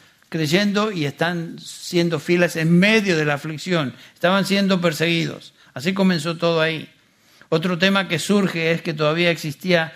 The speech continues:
confusión entre aquellos, entre, eh, entre los creyentes en cuanto a la segunda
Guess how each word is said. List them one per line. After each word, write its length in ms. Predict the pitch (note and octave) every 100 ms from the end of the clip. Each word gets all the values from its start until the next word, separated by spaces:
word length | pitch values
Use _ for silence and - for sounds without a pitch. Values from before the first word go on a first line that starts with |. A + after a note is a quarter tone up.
| - - _
confusión 920 | F3 E3+ E3+ D#3+ - G#3 G#3 F3+ D3+ - - _
entre 240 | E3 D3 D#3+
aquellos, 640 | D3+ F#3 F3 E3+ D#3 C3
entre, 540 | E3+ D#3 D3 D3+ D3 D3
eh, 400 | A#2 C#3 C#3 -
entre 200 | C3 D3+
los 140 | C#3+
creyentes 480 | C#3+ C#3+ F3+ F3 D#3
en 80 | C#3+
cuanto 280 | C#3+ D3 C#3+
a 20 |
la 100 | C#3
segunda 640 | - C#3+ D#3+ F3+ E3 C#3+